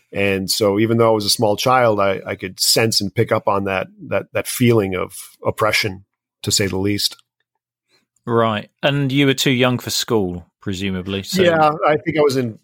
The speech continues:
Speaker 1: uh, maybe preschool or something, or just running around, just running around the neighborhood. But yeah, not, not up to too much yet.
Speaker 2: Yeah. So aged four, your father decides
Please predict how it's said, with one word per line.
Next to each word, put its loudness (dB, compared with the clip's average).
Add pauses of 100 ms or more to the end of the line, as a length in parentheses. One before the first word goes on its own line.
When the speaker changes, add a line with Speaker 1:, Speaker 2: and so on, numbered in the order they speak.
Speaker 1:
uh, -6 (240)
maybe 0
preschool 0
or 6
something, 0
or 2
just -4
running 2
around, -2
just -10
running -4
around -4
the -8
neighborhood. -2 (180)
But -8 (240)
yeah, -4
not, -4
not 4
up 2
to -4
too -4
much -8
yet. -12 (720)
Speaker 2:
Yeah. -4 (160)
So 2 (520)
aged 0
four, 0
your 0
father 2
decides 0